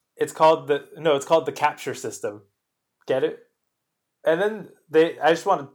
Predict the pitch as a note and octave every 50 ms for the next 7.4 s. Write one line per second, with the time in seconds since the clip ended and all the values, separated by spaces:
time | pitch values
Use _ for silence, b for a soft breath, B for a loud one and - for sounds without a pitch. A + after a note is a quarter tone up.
0 | _ - - - D#3+ D3+ B2+ - - - D3+ C#3+ - B2+ B2+ C3 B2+ B2 - D3+
1 | C#3+ - - - C3+ B2+ C3+ C#3 - - B2 A#2+ A#2 A2+ A#2+ A#2+ B2 C3+ C#3 C#3
2 | C3 C#3 C3+ C3 C3 - C3+ B2 A#2+ A2+ A2+ A2+ A2 - - - C3+ C#3 E3 F#3
3 | F3+ - _ _ _ _ _ C#3 C3 B2 A#2+ A#2+ A#2+ B2 A#2+ A#2 A2+ A2 A2 G#2+
4 | - C#3+ C#3 C3 - C3 A#2 B2 B2 B2+ B2+ A#2+ B2 B2+ B2 - - C#3 C3 C3+
5 | D#3+ F3 F3 G3 A3+ A#3+ - - - D3+ G3+ A3 A3+ A3 G3 F3+ F3 D#3 C#3 C3+
6 | C3 C3+ C#3 C#3 C#3+ E3+ E3+ F3+ E3+ C#3 C#3+ C#3 C3 C3 B2 B2 B2 C3 A#2+ A#2+
7 | A#2 A2+ A2+ B2 C3+ C3+ C#3+